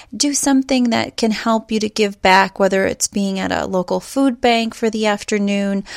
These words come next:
or going and volunteering somewhere, there are so many different organizations that love extra hands, and it's wonderful to utilize those days. It's, it's like a double wonderful energy for you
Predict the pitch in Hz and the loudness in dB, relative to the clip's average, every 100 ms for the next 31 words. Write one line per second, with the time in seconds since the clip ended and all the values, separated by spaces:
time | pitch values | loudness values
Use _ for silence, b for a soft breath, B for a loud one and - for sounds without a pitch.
0 | B - 196 185 185 185 185 185 180 180 | B 0 0 4 4 4 0 0 0 0
1 | 185 180 - 247 240 233 214 240 214 214 | -2 -2 0 2 2 0 0 0 2 2
2 | 208 208 202 B B B - 214 208 202 | 2 2 0 B B B 2 4 4 2
3 | - 247 254 247 233 208 - 208 202 196 | 4 4 4 2 2 0 -2 -2 0 0
4 | 196 190 185 185 185 180 - 175 185 185 | -2 -2 -2 -2 -2 -2 -2 -2 0 0
5 | 180 - - - 185 175 170 180 180 - | 0 -2 -2 -4 -4 -2 -2 -2 -6 -8
6 | B B B - 196 190 196 185 196 214 | B B B -2 0 0 -2 -2 0 2
7 | 220 220 - 190 - 190 196 190 190 185 | 4 2 2 0 0 -2 0 2 2 0
8 | 185 180 180 - 175 175 175 - B B | 0 0 0 2 2 2 0 -4 B B
9 | B 190 - - 196 - - - 208 208 | B -2 0 0 0 0 -2 -4 2 2
10 | 202 190 180 - 208 202 202 196 - - | 4 0 0 4 4 6 4 4 -2 -14
11 | _ - b b _ 190 185 202 196 196 | _ -20 b b _ -6 2 2 2 -2
12 | - 185 180 - 185 185 185 185 175 - | 0 0 0 -2 0 0 0 -2 -4 -4
13 | 175 170 165 165 | -6 -2 0 0